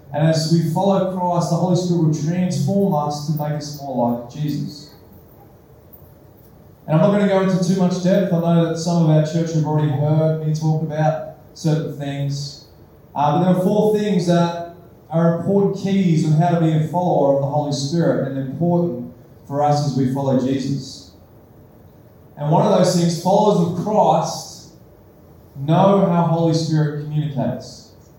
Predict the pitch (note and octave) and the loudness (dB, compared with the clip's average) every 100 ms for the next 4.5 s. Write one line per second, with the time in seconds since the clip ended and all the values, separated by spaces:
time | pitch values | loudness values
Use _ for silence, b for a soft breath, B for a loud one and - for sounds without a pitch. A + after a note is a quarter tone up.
0 | - - - - - - C3 D#3+ F3+ F#3 | -20 -20 -20 -20 -20 -10 0 2 4 4
1 | F3 E3 D#3 D#3 D#3 D3+ - D3+ C#3+ C#3+ | 4 2 2 2 2 0 -2 -4 -2 -4
2 | C#3 C#3 C#3 C#3 B2 A#2+ - - - - | -6 -8 -6 -4 -2 -2 -6 -12 -20 -20
3 | - - - - - - - E3+ F3+ F#3 | -20 -20 -20 -20 -20 -18 -2 2 4 2
4 | G3+ - - - | 0 0 -4 -14